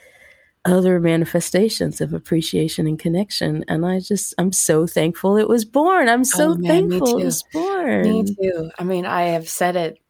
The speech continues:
Speaker 2: out loud numerous times now that if that was the only thing that came out of this whole global music match experience we're in together,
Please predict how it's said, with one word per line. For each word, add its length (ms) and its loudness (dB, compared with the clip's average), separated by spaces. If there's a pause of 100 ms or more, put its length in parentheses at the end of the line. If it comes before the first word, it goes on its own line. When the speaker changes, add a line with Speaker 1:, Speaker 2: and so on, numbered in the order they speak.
(100)
Speaker 2:
out 260 -4
loud 460 -2
numerous 400 -2
times 360 -8
now 180 -8
that 200 -4
if 140 -10
that 140 -4
was 140 -6
the 200 -8
only 480 2
thing 320 -8
that 240 -10
came 320 -6
out 180 -10
of 160 -12
this 240 -10
whole 300 -8
global 380 -2
music 360 -6
match 260 -10
experience 520 -6
we're 140 -6
in 100 -8
together, 400 -8